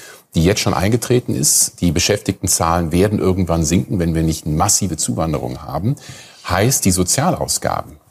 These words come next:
in der gesetzlichen Rentenversicherung, im, im Gesundheitsbereich, in anderen Bereichen werden ansteigen. Also zu sagen, wir haben jetzt diese schönen Überschüsse, lass uns doch mal die Steuern senken, halte ich auch, äh, für, für nicht ehrlich, weil man in drei, vier Jahren realisiert, oh,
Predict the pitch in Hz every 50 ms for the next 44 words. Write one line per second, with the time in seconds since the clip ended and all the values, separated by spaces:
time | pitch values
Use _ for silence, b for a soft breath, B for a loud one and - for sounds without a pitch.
0 | - - 80 80 80 80 - - - 76 - - - - - 107 - 117 127 127
1 | - 127 - - 87 90 87 78 76 82 80 80 78 - - - 73 62 60 -
2 | - 87 87 85 85 78 80 95 104 101 101 87 - - - 76 76 71 76 76
3 | - - 82 87 76 76 78 78 - - - 73 73 78 85 82 92 - - 117
4 | 139 - - - - - 65 - - 82 80 85 - - 90 76 82 78 80 95
5 | 95 90 82 80 76 92 113 117 92 80 - - 82 73 80 78 73 - - 92
6 | 90 87 82 78 76 - - 131 160 - - - - - 71 67 - - 113 113
7 | B B B B B B B B 92 95 - - - 98 - - 90 - 85 80
8 | 78 78 73 - - 110 139 160 120 85 78 98 123 139 143 73 - - 92 95
9 | 92 B B B B B B B B - - 95 110 113 120 104 - 95 - -
10 | - 92 95 95 - - - - _ - - 92 80 67 - - - - - -
11 | - 104 95 90 90 87 - - _ _ _ _ _ - - - 101 98 101 -
12 | - - 143 147 90 71 - - - 82 80 90 90 90 - 87 82 82 76 82
13 | 98 98 - 113 98 85 80 85 92 92 87 87 85 85 78 71 87 90 82 -
14 | - 73 73 69 65